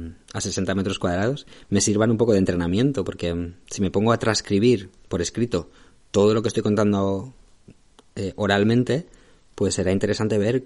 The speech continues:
qué es en realidad lo que digo y cómo lo digo. Así que bueno, ahí dejo plantada la idea en mi cabeza, que se me acaba de ocurrir ahora y que, y que no estaría mal probar, hacer algún relato así en ese, en ese sentido. A lo mejor es,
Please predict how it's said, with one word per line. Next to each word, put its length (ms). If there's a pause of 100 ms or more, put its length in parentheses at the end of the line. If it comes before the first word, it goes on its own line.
(840)
qué 140
es 100
en 80
realidad 300
lo 80
que 100
digo 260
y 80
cómo 240
lo 100
digo. 280 (840)
Así 200
que 80
bueno, 200
ahí 140
dejo 360
plantada 380
la 80
idea 200
en 60
mi 100
cabeza, 420 (580)
que 120
se 60
me 80
acaba 200
de 60
ocurrir 260
ahora 400
y 140
que, 640 (260)
y 100
que 100
no 80
estaría 340
mal 180
probar, 380
hacer 220
algún 180
relato 340
así 200
en 100
ese, 460
en 100
ese 200
sentido. 360
A 40
lo 80
mejor 200
es, 240